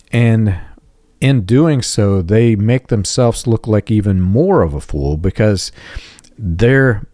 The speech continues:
they're trying to defend white supremacy. And they're, anybody who has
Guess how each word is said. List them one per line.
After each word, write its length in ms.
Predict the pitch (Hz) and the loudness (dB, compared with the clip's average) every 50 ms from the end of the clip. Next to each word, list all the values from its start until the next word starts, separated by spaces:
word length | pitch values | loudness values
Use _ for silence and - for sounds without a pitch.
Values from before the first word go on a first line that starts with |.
| _ _ - | _ _ -4
they're 140 | - 107 110 | -2 0 0
trying 340 | - - - 139 143 165 160 | 0 0 0 0 0 0 -2
to 120 | - - 117 | -2 -2 -2
defend 460 | 98 98 - - - 117 117 120 110 | -2 -2 -4 -2 -2 0 0 0 0
white 260 | - 104 87 82 76 | 0 0 0 -2 -2
supremacy. 800 | - - - - - 107 120 123 98 - - 73 71 71 69 - - - - - - - - - - - _ _ | -6 -8 -6 -2 -2 0 0 0 -2 -2 -4 -4 -4 -4 -4 -8 -10 -16 -18 -18 -18 -18 -20 -20 -20 -20 _ _
And 200 | - 117 117 110 | 0 0 2 2
they're, 420 | 104 113 110 110 107 104 101 - - _ _ _ - - - - - - - | 2 4 4 4 4 2 0 -2 -6 _ _ _ -14 -12 -12 -14 -16 -8 -2
anybody 480 | - 139 151 156 123 127 120 113 110 98 | 0 2 2 2 4 4 4 4 2 0
who 360 | - - 117 110 113 110 104 | 0 2 2 4 4 4 2
has 400 | 85 - - - 110 107 92 - | 0 -2 -2 0 0 0 -2 -4